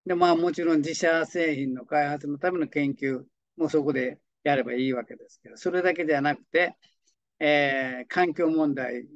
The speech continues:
をどうやって改善できるかっていう研究もやればいいわけですね。で、学校も設けて、えー、環境問題解決のためにですね、あの、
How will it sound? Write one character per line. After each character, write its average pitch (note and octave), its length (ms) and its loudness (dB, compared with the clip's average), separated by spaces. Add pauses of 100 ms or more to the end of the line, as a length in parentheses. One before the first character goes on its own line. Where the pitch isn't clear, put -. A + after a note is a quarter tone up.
を C#3 160 -6
ど D#3 140 2
う - 20 6
や D#3 80 6
っ D3+ 40 0
て C#3+ 120 -4
改 C3+ 220 -4
善 C3+ 140 -4
で C3 120 -4
き C3+ 100 -10
る C3 100 -10
か D#3 100 -2
っ D#3 60 -2
て C#3+ 120 -2
い B2 120 0
う A2+ 120 -10 (1040)
研 C#3 200 0
究 C3 220 -6
も D3+ 380 0
や C3+ 100 -6
れ A2+ 120 -8
ば - 120 -20
い A#2 40 -16
い A2+ 200 -10
わ - 60 -20
け - 40 -20
で - 40 -20 (260)
す - 200 -16
ね。 E4 140 -8 (580)
で、 E3+ 180 4
学 E3 280 4
校 G#3 360 4
も D3 280 2
設 B2+ 140 -4
け - 20 -6
て、 D#3+ 440 2 (500)
え B2+ 1160 -4 (760)
ー、 - 20 -16
環 C#3+ 180 0
境 C#3 120 -2
問 B2+ 180 -8
題 A#2+ 180 -12
解 B2 240 -8
決 A#2+ 280 -14 (920)
の B2+ 100 -14
た C#3 160 -4
め A#2 140 -8
に B2 180 -8
で - 120 -18
す - 160 -12
ね、 F3 200 -6 (560)
あ C3 220 -6
の、 A2+ 420 -10